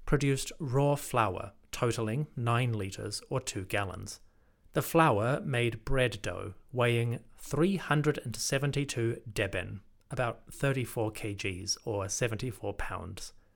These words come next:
Out of the oven came thirty-one akek loaves, each loaf weighing twelve deben, one K G or twenty-four pounds,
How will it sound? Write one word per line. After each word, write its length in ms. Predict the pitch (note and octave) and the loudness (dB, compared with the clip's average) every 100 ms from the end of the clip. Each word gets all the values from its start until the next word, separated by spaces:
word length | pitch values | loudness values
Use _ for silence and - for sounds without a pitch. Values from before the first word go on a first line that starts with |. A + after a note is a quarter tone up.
| _ - - | _ -6 2
Out 180 | E3+ F3+ | 4 4
of 120 | D3+ | 2
the 120 | C3+ | 0
oven 380 | A#2 C3 C3+ C#3 - - | 0 0 -2 -4 -12 -10
came 380 | - A2 G#2 - | -4 -2 -2 -6
thirty-one 800 | - - C#3+ D3 C#3+ A2 A2 A2 - - | -8 0 2 4 2 2 0 0 -4 0
akek 540 | B2 - - G#2+ - | 0 0 -6 -6 -8
loaves, 520 | G2+ F2+ E2+ F#2+ - - - - _ - | -6 -4 -6 -8 -10 -12 -18 -20 _ -8
each 300 | B2 D3 - | -2 0 0
loaf 380 | B2+ C3 D#3 - - | 2 2 0 -6 -6
weighing 380 | A#2+ A#2 A2+ A#2 - | -2 0 0 -2 0
twelve 520 | - B2+ C#3 C3+ - | 4 6 6 2 -2
deben, 380 | G#2+ G#2 G#2 G2+ - - - | -6 -6 -6 -8 -14 -20 -2
one 240 | B2 A#2 | 2 2
K 200 | A2 A2+ | 2 -2
G 360 | G2+ G2 F#2 G2+ - | -2 -4 -6 -10 -6
or 140 | B2+ | -2
twenty-four 540 | - G2+ G2 F#2+ G2+ F#2 | 2 2 0 -4 -6 -6
pounds, 520 | - G2 F#2+ F#2+ | -4 -2 -4 -8